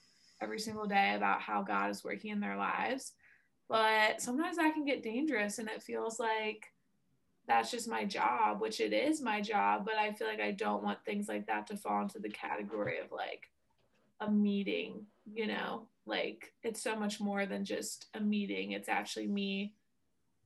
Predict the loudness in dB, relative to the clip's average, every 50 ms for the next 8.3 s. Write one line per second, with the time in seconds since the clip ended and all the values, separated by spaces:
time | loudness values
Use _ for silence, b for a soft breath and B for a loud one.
0 | _ _ -10 -4 0 0 2 2 2 0 0 2 2 4 4 4 2 2 -2 -6
1 | _ -12 -8 -6 -4 -2 0 0 0 0 0 -2 -2 -2 -4 -4 -4 -6 -4 -4
2 | -2 -2 -2 -4 -6 -6 -6 -4 -4 -2 0 0 -2 -2 0 0 0 0 0 -2
3 | -4 -4 -2 0 0 0 0 0 -2 -2 -2 -2 -4 -4 -2 -2 -4 -6 -6 -8
4 | -8 -6 -4 -4 -4 -6 -8 -6 -6 -6 -6 -6 -8 _ -10 -10 -8 -8 -8 -8
5 | -6 -6 -6 -8 -10 -12 -14 -16 _ _ _ _ _ _ _ _ _ _ _ _
6 | _ _ _ _ -6 -2 0 2 2 2 2 0 -2 -4 -2 -2 0 0 0 -2
7 | -2 -2 -2 -2 -4 -4 -6 -6 -4 -4 -2 -2 0 0 0 -2 -2 -4 -4 -4
8 | -2 -2 -4 -4 -6 -8